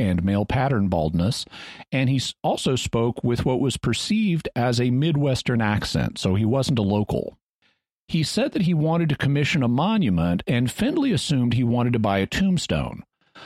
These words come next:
A lot of travelers visiting Elberton think that they can cut out the middleman of the local funeral home and pick up a tombstone on the cheap if they go directly to a granite workshop.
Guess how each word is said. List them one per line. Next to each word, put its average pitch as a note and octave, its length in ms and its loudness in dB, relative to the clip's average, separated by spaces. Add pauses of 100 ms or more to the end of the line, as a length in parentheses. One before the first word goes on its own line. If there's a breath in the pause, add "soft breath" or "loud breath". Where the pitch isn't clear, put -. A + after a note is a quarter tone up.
(120)
A A#2+ 60 0
lot B2+ 240 2
of C3+ 80 -2
travelers D3+ 720 0
visiting C#3+ 460 2
Elberton F2 520 0
think A#2+ 280 0
that A2+ 140 -2
they A2+ 140 0
can G#2+ 220 0
cut - 240 0
out C3+ 240 0
the A2+ 80 0
middleman G#2 1000 2 (200)
of G2+ 440 0
the G#2 100 0
local G#2 360 2
funeral C#3 460 2
home F2+ 320 2
and F2 200 0
pick - 160 0
up A2 160 0
a F#2+ 40 0
tombstone A2 680 0
on A2 240 0
the G2 80 2
cheap G#2+ 500 0 (380 loud breath)
if G#2 160 0
they G#2 140 2
go G#2 200 2
directly G2+ 580 0
to F#2 160 0
a F2 40 -2
granite E2+ 340 0
workshop. - 600 -2